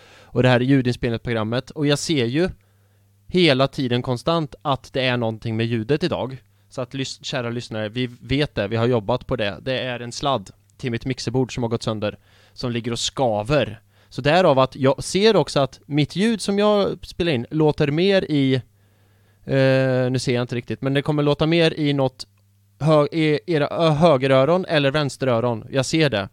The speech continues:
Så att, men ni får gärna höra av er och säga, "Ljudet idag var skräp. Köp en ny sladd, Filip." Och då kommer jag svara, "Absolut, det ska jag göra."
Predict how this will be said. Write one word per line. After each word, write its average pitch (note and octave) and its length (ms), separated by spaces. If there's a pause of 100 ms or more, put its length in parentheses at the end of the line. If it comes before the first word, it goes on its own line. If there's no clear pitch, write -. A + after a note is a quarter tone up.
(120)
Så - 140
att, A#2+ 220
men D3+ 180
ni D#3+ 80
får G3+ 120
gärna F3+ 160
höra F#3 180
av C#3 180
er D#3 100
och D3 80
säga, B2+ 240
"Ljudet D3+ 400
idag C#3 200
var A#2+ 180 (140)
skräp. C#3+ 580
Köp C3+ 320
en C3 80
ny B2 220
sladd, B2 380
Filip." F#2+ 360
Och B2 160
då B2 160
kommer B2 280
jag A#2 60
svara, G#2 340 (260)
"Absolut, - 720
det A2 140
ska - 120
jag G2+ 100
göra." G2 180